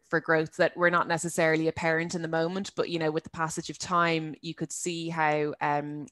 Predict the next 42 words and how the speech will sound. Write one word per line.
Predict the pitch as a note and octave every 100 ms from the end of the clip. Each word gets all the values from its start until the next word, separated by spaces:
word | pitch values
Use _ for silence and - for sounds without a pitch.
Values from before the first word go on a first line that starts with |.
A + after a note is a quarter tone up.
| -
the | E3
opportunity | D3+ D#3+ - E3+ F3 E3 D3+
that | C#3+
was | D3+ D3+
inherent | D#3 D#3 D#3 D#3
within | D3+ D3+
a, | -
a | C3+
difficulty | D3+ E3+ D#3+ D#3 D3+ C#3+ - - - _
came | D#3 D#3
to | E3
life. | D3+ D3 -
But | C4+
also | D4 - A3
sometimes | - F#3+ F#3 E3+ E3
things | E3 D#3
were | D3+
just | D#3+ - - - - _ _ -
difficult, | F#3 - D3+ - - -
and | D#3
they | D3+
were | D3+
difficult, | D#3 - D#3 D3
and | D#3
that | D#3+ -
was | D3
that. | E3 D#3+ D3+ - - - - - -
Um, | - D#3 D3+ D3+ D3+ D3 - - - _
so | - G3+ F3+
yeah, | G#3+ G#3+
I |
would | G3+ A3+
say | A#3+
maybe | A#3 A3+ A3 -
have | A3 B3+
a |
look | C4+ C#4
at |
the | A#3
paper | A3+ A3+ G3
on | F#3
agency | - F3+ G3 G3 F3+ F3 D#3